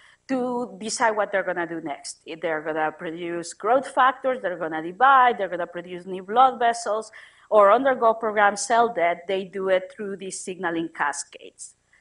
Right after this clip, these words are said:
And the best way to explain this, again, Amy came up with this, and I think we all can understand this one. So if we were to order a pizza, uh, the delivery guy will get into his car,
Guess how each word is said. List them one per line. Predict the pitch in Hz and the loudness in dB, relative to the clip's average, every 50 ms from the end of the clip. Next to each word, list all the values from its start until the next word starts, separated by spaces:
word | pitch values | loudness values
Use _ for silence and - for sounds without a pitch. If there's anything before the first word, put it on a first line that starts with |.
| _ _ _ _ _ _ _ _ _ _ _ _ _ _ _ - | _ _ _ _ _ _ _ _ _ _ _ _ _ _ _ -8
And | 180 196 208 | -4 -2 -2
the | 208 | -2
best | 185 180 233 254 277 302 285 269 | 0 4 8 8 8 8 6 4
way | 240 269 269 247 240 226 233 - | 4 6 8 8 8 6 2 0
to | - | -6
explain | 226 - - - - 226 220 220 214 202 | -10 -10 -8 -2 2 2 2 2 2 0
this, | 202 190 160 180 196 - - - - - - - - | -2 0 0 -2 -2 -6 -10 -16 -16 -16 -16 -10 -6
again, | - 196 185 208 202 196 190 202 - | -6 -4 -2 0 0 0 0 -2 -4
Amy | 208 202 214 220 214 | -4 -4 -4 -8 -10
came | - - 240 208 202 | -8 -8 -4 0 0
up | 190 190 196 | 0 0 -2
with | 196 185 | -6 -4
this, | - 175 170 170 170 - | -2 -2 -2 -2 -2 -6
and | 185 190 | -8 -8
I | 185 | -10
think | 180 - 202 175 | -10 -10 -10 -10
we | 180 185 - - _ | -8 -10 -10 -2 _
all | - 220 240 | 4 4 4
can | 233 - - 202 185 | 4 2 -4 -4 -2
understand | 180 165 160 151 - - - 151 156 170 143 | -4 -4 -6 -8 -8 -8 -8 -8 -8 -8 -10
this | 156 - - | -14 -14 -14
one. | - - - 277 - - _ _ - - - _ _ | -16 -14 -14 -14 -14 -16 _ _ -20 -20 -20 _ _
So | - - 277 254 247 247 240 247 - | 0 4 6 8 8 8 6 4 2
if | 277 311 381 381 | 2 2 2 2
we | 349 392 392 | 2 2 4
were | 349 320 302 302 311 | 6 6 6 4 4
to | - 294 | 2 4
order | 277 269 262 254 262 254 | 6 6 6 6 4 2
a | 247 | 2
pizza, | 247 - 196 156 - - - - - _ _ _ _ _ _ _ _ _ _ _ _ _ _ _ _ _ _ - - _ _ _ _ _ _ _ _ _ _ _ _ | 0 -2 -6 -10 -10 -10 -14 -14 -14 _ _ _ _ _ _ _ _ _ _ _ _ _ _ _ _ _ _ -20 -20 _ _ _ _ _ _ _ _ _ _ _ _
uh, | - 202 196 196 202 196 | 2 4 4 4 4 4
the | 202 233 | 2 4
delivery | - 254 254 269 294 330 339 349 349 240 | 4 4 4 4 4 4 4 4 4 4
guy | 233 226 175 180 185 185 208 196 - | 4 6 6 8 6 4 4 0 -6
will | - 208 208 220 | -6 -4 -4 -2
get | 208 - 196 196 214 | 0 2 2 2 2
into | 277 311 - 320 320 | 0 -4 -4 -6 -6
his | - 339 - | -6 -8 -8
car, | - - 196 156 147 214 - - - | -4 0 0 2 2 0 -2 -6 -12